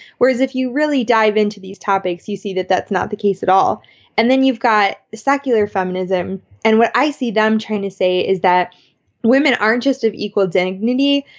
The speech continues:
they're the exact same. Like, there's nothing that makes us different. And I think that when you get into that, you really lose the beauty and importance of what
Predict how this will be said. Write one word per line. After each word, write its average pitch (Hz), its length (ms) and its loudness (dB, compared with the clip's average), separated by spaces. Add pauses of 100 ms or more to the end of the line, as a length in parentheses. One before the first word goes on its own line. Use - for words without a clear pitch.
(140)
they're 214 180 2
the 214 140 2
exact 190 500 -2
same. 170 540 -6
Like, 185 180 -4
there's 190 200 0
nothing 214 520 2
that 220 160 0
makes 190 300 -4
us 190 180 0
different. 185 580 -2 (480)
And 202 120 0
I 208 100 2
think 233 260 0
that 196 180 -2
when 196 140 -2
you 196 100 -2
get 196 120 0
into 190 180 -6
that, 185 320 0
you 202 140 -4
really 202 300 0
lose 185 580 -2
the 185 140 -2
beauty 185 400 0
and 170 80 0
importance 170 560 -2
of 175 100 -4
what 165 380 0